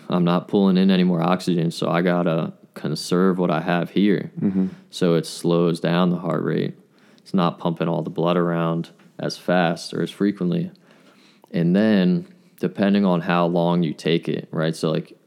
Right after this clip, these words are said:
Speaker 1: one way that you could do it, and what maybe I would suggest for people just getting into it, is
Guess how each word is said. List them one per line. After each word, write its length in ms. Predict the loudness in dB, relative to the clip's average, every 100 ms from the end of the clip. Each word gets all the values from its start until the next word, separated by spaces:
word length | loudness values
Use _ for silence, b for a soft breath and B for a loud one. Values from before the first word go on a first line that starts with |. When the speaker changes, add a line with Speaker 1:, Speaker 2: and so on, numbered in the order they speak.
| _ _ _ _ -6
Speaker 1:
one 360 | 0 2 2
way 180 | 2 2
that 80 | 2
you 80 | -2
could 280 | 0 0 2
do 220 | 2 2
it, 160 | 2 -2
and 180 | -2 0
what 160 | 0
maybe 320 | 0 0 0
I 100 | 0
would 120 | -2 -4
suggest 760 | -6 -4 -2 -2 -2 -8 -12 -6
for 120 | -4
people 240 | -2 -2
just 200 | -2 -4
getting 240 | -4 -2 0
into 360 | 0 0 -2 -2
it, 260 | -2 -6 B B B B B B -8
is 600 | 0 2 2 0 -4